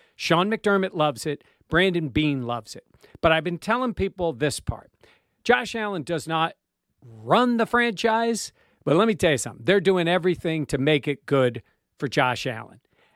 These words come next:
And I believe if he would have said to the ownership group, to coach, general manager, "This doesn't work for me, guys. It doesn't. I can't get myself together. It's too many distractions, blah, blah, blah."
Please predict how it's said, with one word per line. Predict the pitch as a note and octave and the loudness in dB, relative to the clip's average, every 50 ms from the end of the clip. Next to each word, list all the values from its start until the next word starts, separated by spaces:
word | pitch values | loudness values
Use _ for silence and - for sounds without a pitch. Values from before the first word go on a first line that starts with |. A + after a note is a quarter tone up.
| _ _ | _ _
And | C#3+ C3 C#3+ | -2 0 2
I | D#3+ G3 A3+ | 2 2 2
believe | G3 C3+ E3 D3+ C#3 C3+ C3 A2+ | 0 -2 -4 -4 -4 -4 -4 -6
if | B2+ A2+ - - | -8 -10 -10 -12
he | - - G#3 A3+ A#3 | -6 -2 0 0 2
would | A3+ G3 F3 E3+ D#3+ | 4 4 4 4 4
have | D3+ C3 | 2 -2
said | - - - D3+ C#3+ C#3 C3+ A2+ - | -6 -6 -2 0 0 0 -2 -4 -6
to | - C#3+ C3 | -8 -8 -6
the | A2+ B2+ A#2+ A#2 A2 G#2 G2 _ _ _ _ _ _ _ _ _ _ _ _ _ _ _ _ _ _ _ | -4 -6 -6 -6 -6 -8 -12 _ _ _ _ _ _ _ _ _ _ _ _ _ _ _ _ _ _ _
ownership | D#3 E3 F#3+ G3 F3+ - - F#3 E3+ - | 2 2 2 2 0 0 -2 -4 -4 -4
group, | - - D#3+ D#3+ D#3 - _ _ _ _ _ _ _ _ _ - | -2 0 0 0 0 -4 _ _ _ _ _ _ _ _ _ -8
to | - D3 C3+ B2 A#2 G#2+ G#2+ A#2 - _ _ _ - _ | -4 -2 -2 -2 -4 -6 -10 -14 -18 _ _ _ -18 _
coach, | - D#3 E3+ F3 E3+ - - - - _ | 2 2 2 2 0 -4 -10 -20 -12 _
general | - D#3+ E3+ E3 D#3+ D3+ | -2 -2 0 0 0 -2
manager, | D3 D3 D3 C#3+ B2 C#3 C#3 - _ _ _ _ | -2 -2 -4 -6 -8 -10 -14 -16 _ _ _ _
"This | - D3 - | -10 -6 0
doesn't | - F3 D#3 C#3 C3+ | 2 2 2 4 2
work | B2 D3+ F#3 D#3+ | 0 0 0 -2
for | - - | -2 -6
me, | C#3 B2+ B2+ | -6 -6 -6
guys. | A#2 C3 B2 A#2+ B2 B2 A#2+ - - | -6 -8 -8 -8 -8 -8 -10 -10 -12
It | C3 - _ | -12 -8 _
doesn't. | - D#3+ D3+ D#3 - C#3+ A2+ - _ | 2 2 2 2 0 -4 -10 -10 _
I | - B2+ | -12 -12
can't | - - - D3 D3 - | -10 -4 -2 -2 0 0
get | - F3 - _ _ | -2 -2 -2 _ _
myself | - D3 D3+ - - - - E3+ E3 - - | -8 -8 -6 -6 -2 2 2 2 2 2 -2
together. | - C#3+ A2+ E3 E3+ E3+ D#3 D#3 E3 E3 D#3 - _ _ _ _ | -10 -8 -4 -2 -2 0 0 0 -2 -2 -2 -6 _ _ _ _
It's | _ - | _ -6
too | - - G3 | -2 0 2
many | F#3+ F3+ E3+ | 2 2 0
distractions, | D3+ A#2 - - - - F3+ F#3 F3+ E3+ - - - F3 E3+ D3 | 0 -2 -6 -12 -4 0 2 2 2 0 -2 -6 -8 -8 -8 -8
blah, | - _ - F3+ F3+ F3 | -8 _ 0 2 2 2
blah, | D#3 D#3+ D#3 C#3 | 2 0 -2 -2
blah." | B2 D3+ D#3+ E3 D#3+ | 0 0 0 2 0